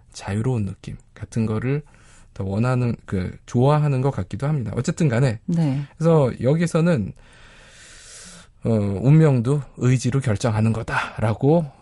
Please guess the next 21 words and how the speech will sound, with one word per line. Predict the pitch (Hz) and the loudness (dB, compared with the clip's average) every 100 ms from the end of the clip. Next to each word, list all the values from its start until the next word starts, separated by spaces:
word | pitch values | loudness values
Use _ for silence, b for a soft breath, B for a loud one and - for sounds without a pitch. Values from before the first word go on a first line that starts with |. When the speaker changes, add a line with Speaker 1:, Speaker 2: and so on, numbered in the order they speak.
| - | -16
Speaker 1:
어, | - 101 | -8 -8
타협안을 | - 175 190 175 107 110 131 | -4 2 2 2 0 0 0
제시를 | - 90 - 92 | -2 -6 -6 -6
합니다. | 104 - | -6 -8
Speaker 2:
<laughs> | - - - - | -10 -12 -14 -20
타협안 | - 254 254 208 202 | -8 -4 -2 0 0
Speaker 1:
예. | |
Speaker 2:
좋네요, | 147 135 131 127 | 0 -2 -4 -8
타협안. | - 170 156 - 151 | -8 -8 -8 -6 -2
Speaker 1:
예, | 101 90 | -2 -2
운명이라는 | 117 131 170 185 165 117 98 | 0 2 2 2 0 0 -2
게 | 117 | -2
네가 | 117 139 135 139 | -2 -2 0 0
노력해서 | 113 120 131 113 135 | 0 -2 -2 -4 -4
잡아야지 | - 98 120 135 120 | -4 -2 0 2 0
운명이 | 107 113 131 131 | 0 2 2 0
되는 | 98 117 | 0 0
거야라고 | 131 107 101 110 - 113 113 123 | -2 -2 -4 -6 -8 -2 -2 0
Speaker 2:
음. | 101 | -2
Speaker 1:
얘기를 | 104 123 | -2 -4
하거든요. | 160 143 104 143 | -4 -4 -4 -6